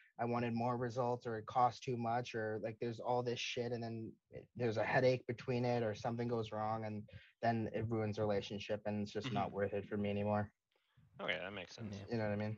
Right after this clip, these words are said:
Speaker 3: Yeah, 'cause
Speaker 2: Yeah.
Speaker 3: I, I remember back in the day when we were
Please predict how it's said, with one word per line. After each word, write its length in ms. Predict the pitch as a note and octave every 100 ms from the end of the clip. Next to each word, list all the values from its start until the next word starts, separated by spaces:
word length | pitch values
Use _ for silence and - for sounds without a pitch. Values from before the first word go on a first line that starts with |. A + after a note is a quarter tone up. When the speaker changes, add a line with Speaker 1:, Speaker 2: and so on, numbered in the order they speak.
| -
Speaker 3:
Yeah, 200 | G2 F#2+ -
'cause 80 | -
Speaker 2:
Yeah. 200 | A2 G#2+
Speaker 3:
I, 40 |
I 20 | A#2+
remember 280 | A#2 A#2+
back 260 | G#2+ G#2+ -
in 80 | G#2+
the 80 | G2
day 220 | G2 G2+
when 580 | F#2+ F#2+ F#2 F#2 F2+ F#2 _ _ _ _ _ _ - -
we 140 | F2+ E2+
were 580 | E2 E2+ F2 E2 D#2